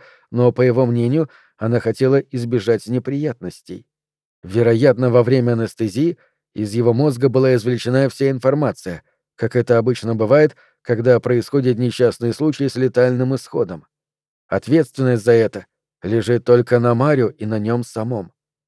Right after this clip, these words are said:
На них, очевидно, условно было наложено наказание, о котором он никогда больше не услышит, так как по марсианским законам этого было достаточно. Иногда он тосковал по девушке, но потом обнаружил,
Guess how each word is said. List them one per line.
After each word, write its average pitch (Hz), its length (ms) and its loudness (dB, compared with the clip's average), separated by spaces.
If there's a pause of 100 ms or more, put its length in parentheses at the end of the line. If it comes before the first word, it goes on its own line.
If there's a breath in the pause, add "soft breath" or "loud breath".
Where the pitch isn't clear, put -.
(340)
На 120 200 4
них, 160 240 4
очевидно, 135 460 2
условно 143 460 2
было 143 240 4
наложено 143 540 4
наказание, 139 720 2
о 113 40 0
котором 123 360 2
он 123 120 2
никогда 131 420 4
больше 123 320 2
не 123 120 2
услышит, 139 460 -2 (300)
так 123 160 4
как 131 140 2
по 131 100 2
марсианским 127 640 2
законам 147 480 2 (260)
этого 131 320 4
было 127 260 6
достаточно. 82 680 -4 (640)
Иногда 123 480 4
он 135 120 2
тосковал 127 460 4
по 123 140 2
девушке, 101 520 -8 (500)
но 117 180 2
потом 123 300 4
обнаружил, 131 580 0